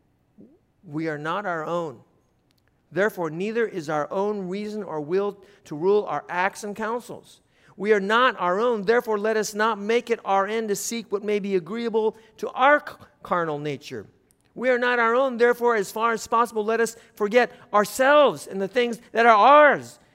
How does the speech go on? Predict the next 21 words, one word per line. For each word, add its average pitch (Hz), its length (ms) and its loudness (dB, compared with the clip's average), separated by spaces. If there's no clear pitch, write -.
On 214 120 -2
the 240 100 4
other 247 160 4
hand, 226 320 -2
we 208 140 0
are 226 100 4
God's. 208 840 -8
Let 202 160 -4
us 180 100 -8
therefore 185 280 -4
live 190 220 -4
and 180 140 -8
die 175 260 -2
to 165 100 -10
him. 226 380 -4
We 175 160 0
are 175 100 -2
God's. 220 600 -4
To 190 80 -6
him, 254 440 -4
then, 254 480 0